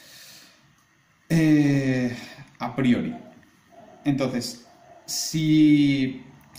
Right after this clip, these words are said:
eh, como estamos tan desconectados de nuestro cuerpo, aparecen fallos por todas partes y la fisioterapia parece que intenta arreglarlos,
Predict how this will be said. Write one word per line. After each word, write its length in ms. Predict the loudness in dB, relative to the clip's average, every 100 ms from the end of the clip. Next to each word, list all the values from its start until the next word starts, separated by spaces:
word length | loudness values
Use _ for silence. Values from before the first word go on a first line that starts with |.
| -20 -20 -20 -20 -20 -20 -20 -20 -20 -20 -20 -16
eh, 80 | -14 -14 -18 -20 -20 -12 -2
como 580 | 2 4 4 0 -6 -14 -20 -20 -20 -20 -16
estamos 460 | -8 -2 0 0 2
tan 180 | 2
desconectados 500 | 2 0 -2 -2 -4
de 60 | -4
nuestro 280 | -6 -8 -6
cuerpo, 520 | -4 -4 -6 -8 -14 -20 _ _
aparecen 640 | -8 -6 -4 -4 -4 -6 -6
fallos 320 | -6 -4 -8
por 260 | -14 -14 -4
todas 200 | -4 -2
partes 460 | -4 -4 -10 -12 -20 -20 _ _ -6
y 120 | -2
la 140 | -2
fisioterapia 680 | -2 -4 -4 -4 -4 -4 -6 -8 -16 -20 -20 -20 _ _ -4
parece 380 | -2 0 -2 0
que 60 |
intenta 800 | 0 0 0 -2 -2 -6 -10 -18 _ _ _ -20 _ _ _
arreglarlos, 840 | -6 -2 -2 -2 -2 -6 -12 -16